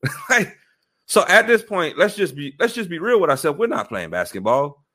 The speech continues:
You're just flaunting what you got in front of your audience or whoever watches this stuff.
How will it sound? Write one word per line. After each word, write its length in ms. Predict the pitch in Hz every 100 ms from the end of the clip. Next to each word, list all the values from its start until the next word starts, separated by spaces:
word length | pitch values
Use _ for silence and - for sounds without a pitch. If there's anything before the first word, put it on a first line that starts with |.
| _ _ -
You're 140 | 208
just 260 | 190 - -
flaunting 380 | 123 156 123 113
what 180 | 113
you 100 | 104
got 280 | 92 127 120
in 100 | 98
front 220 | - 120
of 100 | 104
your 260 | 90 95 -
audience 440 | 117 113 92 90
or 40 | 95
whoever 320 | 113 117 95
watches 460 | 90 117 117 92 85
this 140 | 85
stuff. 340 | - 90 90